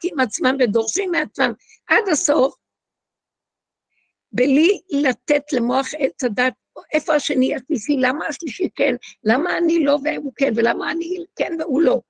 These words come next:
שום דבר, רק עובד עד הסוף עם נקודות שלו, בתוך היסודות הפנימיים, מתוכו הכל מסתדר, מתגלה אלוקות בבריאה, ומטפלת בכל מה שצריך. מ-, מאליו,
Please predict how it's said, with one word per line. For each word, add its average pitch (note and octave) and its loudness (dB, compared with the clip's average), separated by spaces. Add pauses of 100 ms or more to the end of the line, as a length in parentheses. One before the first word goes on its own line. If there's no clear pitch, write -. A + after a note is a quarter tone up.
(340)
שום - -2 (140)
דבר, - 0
רק - -6
עובד C#4 2 (160)
עד F#4 2
הסוף C#4 -4
עם A3+ -8
נקודות G#3+ 0
שלו, - 0 (500)
בתוך A3+ 0
היסודות G#3 -2
הפנימיים, G#3+ 0 (720)
מתוכו C#4 4 (140)
הכל C#4 2 (220)
מסתדר, C#4+ 0 (720)
מתגלה A3+ 2
אלוקות C#4 -2
בבריאה, G#3 0 (160)
ומטפלת C4 0
בכל - -4 (120)
מה F4+ -8
שצריך. E4 -4 (440)
מ-, C#4+ 4 (420)
מאליו, C#4+ 4